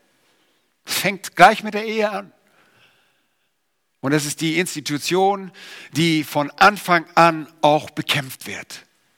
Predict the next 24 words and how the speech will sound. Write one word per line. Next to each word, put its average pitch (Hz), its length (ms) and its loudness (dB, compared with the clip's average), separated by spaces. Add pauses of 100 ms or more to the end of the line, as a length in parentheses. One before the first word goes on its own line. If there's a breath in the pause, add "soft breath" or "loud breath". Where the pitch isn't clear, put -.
(2250)
Das - 140 -10
Erste, 175 300 2
was 165 160 -2
wir 165 100 -2
sehen, 170 320 -2
ist 113 260 -12
der 107 120 0
Angriff 139 480 -4
auf 123 200 2
die 127 180 -10
Ehe. 117 300 -8 (2250 loud breath)
Nun, 226 240 4 (320)
als - 280 4
zweites, 190 600 2
mein 156 120 2
zweiter 185 280 2
Punkt 160 280 -6
ist, 143 260 -6
die 151 140 -6
Ehe 202 320 2
ist 175 320 -6
Gottes 208 420 0 (360 loud breath)
perfektes 190 960 0
Werk. 107 440 -4